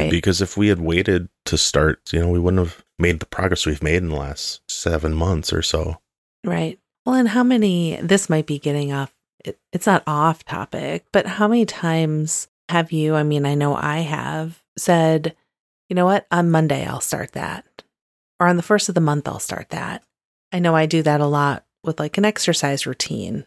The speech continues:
Speaker 1: right? "You know what? I'll wait and I'll start that on Monday. You know what? I'll start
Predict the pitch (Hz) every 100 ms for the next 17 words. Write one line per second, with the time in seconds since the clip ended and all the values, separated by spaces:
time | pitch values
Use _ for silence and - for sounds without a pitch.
0 | _ 156 160 - 196 202 214 226 - 185
1 | 208 214 185 175 175 165 165 156 147 151
2 | 147 147 135 - - - _ _ _ _
3 | - 180 180 170 170 160 - 170 180 185
4 | - - - 175 170 165 165 - -